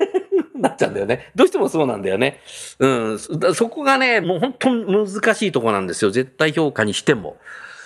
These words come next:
それから、やはりさっき言ったように、評価の説明になっちゃうので、評価のための評価になっちゃうんですよね。で、特に、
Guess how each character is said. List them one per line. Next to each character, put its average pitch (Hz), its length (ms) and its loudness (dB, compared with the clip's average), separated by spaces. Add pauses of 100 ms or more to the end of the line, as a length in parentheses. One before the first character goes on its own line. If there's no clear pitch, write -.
(120)
そ - 140 2
れ 160 100 2
か 185 180 4
ら、 180 240 6
や 135 120 0
は 147 100 0
り 135 60 0
さ 151 100 2
っ - 80 -4
き - 40 -12
言 110 100 2
っ - 20 -4
た - 220 0
よ 107 120 2
う 95 40 -2
に、 98 380 -2 (300)
評 233 340 4
価 226 180 2
の 185 100 -2
説 - 280 -2
明 123 400 0
に - 60 -
な 117 160 2
っ - 140 -6
ち 98 120 2
ゃ 92 40 4
う - 40 0
の 90 100 -2
で、 104 280 2
評 196 220 2
価 131 120 2
の 95 80 -4
た 104 100 2
め 107 100 0
の 95 80 -2
評 107 200 0
価 80 220 0
に 80 80 -12
な 82 80 0
っ - 80 -12 (280)
ち - 100 -6
ゃ 78 80 4
う 76 40 -4
ん 76 100 -12
で - 140 -20
す - 100 -20
よ 87 140 -2
ね。 139 340 -4 (1300)
で、 139 80 2
特 233 340 2
に、 143 560 -2